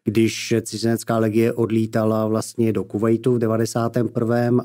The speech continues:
a bylo napsáno, že cizinecká legie, výsadkový pluk, speciální jednotka, tenkrát se jmenovali ještě Krab,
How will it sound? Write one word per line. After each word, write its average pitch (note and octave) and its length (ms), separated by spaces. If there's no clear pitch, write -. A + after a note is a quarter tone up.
a G2 280
bylo G#2 220
napsáno, A2 600
že F#2+ 360
cizinecká A#2 600
legie, B2+ 640
výsadkový G#2+ 600
pluk, B2 300
speciální A2 760
jednotka, A2 480
tenkrát G#2 420
se A2 80
jmenovali G#2+ 380
ještě G#2+ 240
Krab, B2 260